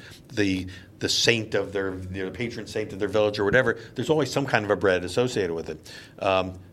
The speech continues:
uh, the, uh, Eastern religions, uh, whether it's the Hindu, uh, Buddhism is not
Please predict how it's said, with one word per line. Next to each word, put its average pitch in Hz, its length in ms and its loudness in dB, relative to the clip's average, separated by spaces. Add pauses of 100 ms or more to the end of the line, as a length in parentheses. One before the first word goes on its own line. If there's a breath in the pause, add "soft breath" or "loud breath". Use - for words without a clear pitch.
(120)
uh, 95 420 -2
the, 101 760 -4
uh, 87 260 -4 (120)
Eastern 131 380 0
religions, 90 720 -6
uh, 92 360 -2
whether 92 300 -2
it's 90 160 -8
the 95 140 -6
Hindu, 92 640 -2 (280 loud breath)
uh, 98 100 -8
Buddhism 101 420 -2
is 90 60 -10
not 98 280 -6